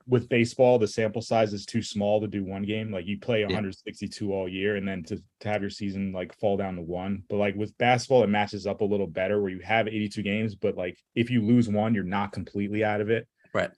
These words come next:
Speaker 1: So it's like, I, I think the fairness of it matches up with, with what they're trying to do, and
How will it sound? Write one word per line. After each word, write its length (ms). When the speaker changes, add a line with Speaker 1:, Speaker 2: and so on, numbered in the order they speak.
Speaker 1:
So 80
it's 120
like, 300
I, 180
I 120
think 260
the 220
fairness 800
of 160
it 140
matches 480
up 260
with, 240
with 220
what 160
they're 120
trying 260
to 80
do, 200
and 120